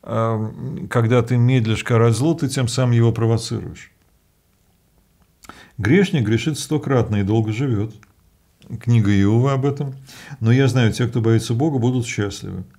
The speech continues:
Вот книга Иова совсем не об этом. Вот здесь такая немножко разноголосица возникает, да? Мы говорили, что притча нас учит, э, грешник, э, получает по,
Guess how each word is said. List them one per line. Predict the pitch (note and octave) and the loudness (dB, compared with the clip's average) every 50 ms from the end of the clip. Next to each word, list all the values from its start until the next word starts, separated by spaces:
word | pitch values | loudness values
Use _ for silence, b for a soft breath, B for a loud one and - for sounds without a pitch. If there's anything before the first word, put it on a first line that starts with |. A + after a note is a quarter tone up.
| _ _ - | _ _ -10
Вот | A#2 - - | -8 -6 -2
книга | - C3+ C3 A#2+ A#2+ A#2+ | 0 0 2 4 4 4
Иова | A2+ G#2+ G2 G2+ G#2 A2 A2 - | 4 4 4 2 0 0 -4 -8
совсем | - - G#2 - - - G#2 G2 F#2+ | -8 -6 -6 -6 -6 -8 -6 -4 -4
не | G2 | -4
об | G#2+ G#2+ A#2+ | -4 -2 -4
этом. | B2+ A#2+ - C#3 C3+ C3+ - - - B B B B B B B B | -4 -4 -6 -8 -8 -8 -12 -16 -20 B B B B B B B B
Вот | A#2+ A#2 A#2 | 0 2 4
здесь | C3+ F3 - - | 4 4 2 2
такая | - B2 A2 C3+ C3+ E3 D#3+ | -2 -2 0 0 2 0 0
немножко | C3+ B2+ B2 C3 D3+ C#3 - - | 0 2 2 2 0 0 0 0
разноголосица | B2 B2+ G#2 A#2+ B2+ A#2 B2 C3 C3+ C#3 C#3 B2 - G#2+ F2 - - G#2 | 0 2 2 2 2 4 6 6 6 6 4 2 2 -2 -4 -4 -6 -6
возникает, | G2 F#2+ F2 F2+ G#2 F#2 - A2 G#2 G2 | -8 -8 -6 -6 -8 -6 -6 -6 -4 -4
да? | G#2+ C#3 | -4 -4
Мы | D#3 D3 B2+ | -2 -2 -2
говорили, | G#2+ A#2 A#2 A#2 A2 A2 G#2+ | 0 2 2 2 2 2 -2
что | G2+ - A#2 A#2 | -4 -4 -6 -6
притча | A#2 C3+ C#3+ C3 C3 - - - A2 F#2 B B B B B B B B - - - - | -2 -2 -2 -2 -2 -2 -4 -6 -6 -6 B B B B B B B B -20 -18 -12 -6
нас | B2+ A2 A2 A#2 A#2 A#2 - | -4 0 0 0 0 0 -2
учит, | B2+ A#2+ A2+ - A2+ - - - | -2 -4 -2 -4 -6 -6 -6 -6
э, | A#2 A2 A2 A2 | -4 -2 -2 0
грешник, | G2 G#2+ B2 C3 B2 - - C3+ B2+ - - - | 2 2 4 4 4 2 0 -4 -6 -6 -6 -8
э, | - - B2+ | -8 -8 -8
получает | A#2+ - A2+ A2 A2 - - B2 G#2+ G2 F#2 - | -4 -2 -2 -2 -2 0 0 2 0 0 0 -2
по, | - A2+ G#2 G2 F2 | -2 -2 -2 -2 -2